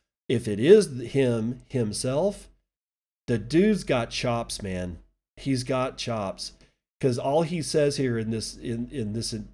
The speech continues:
this tweet that shows the video of the geothermal plant and the, uh, Bitcoin miners being delivered, all he says is, "First steps,"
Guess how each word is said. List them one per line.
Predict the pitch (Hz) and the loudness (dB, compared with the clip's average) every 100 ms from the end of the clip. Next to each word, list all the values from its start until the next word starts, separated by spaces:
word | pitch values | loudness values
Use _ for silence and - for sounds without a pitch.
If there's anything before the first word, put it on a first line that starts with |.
| - | -16
this | 117 110 - | -8 -6 -4
tweet | - 147 120 - - | -2 0 0 -4 -8
that | 113 104 | -8 -6
shows | - 127 107 | -2 -2 -2
the | 110 | -4
video | 104 120 117 104 | -4 0 0 -2
of | 95 | -4
the | 98 | -4
geothermal | 113 101 92 135 143 139 | -4 -4 -2 -2 -2 -2
plant | 143 135 135 | 0 0 0
and | 110 98 | -4 -6
the, | 92 92 95 113 117 | -6 -8 -10 -12 -8
uh, | 110 92 | -6 -4
Bitcoin | 92 117 123 107 | -6 -6 -4 -2
miners | 117 113 104 | -4 -4 -4
being | 123 | -4
delivered, | 98 110 135 135 - _ _ - | -4 -4 -2 -4 -6 _ _ -2
all | 131 151 | 2 4
he | 151 | 2
says | 127 147 131 101 | 2 2 2 -2
is, | 87 - - | -8 -10 -14
"First | - - 147 156 | -6 0 0 0
steps," | - 120 76 - - | -2 -2 -2 -6 -8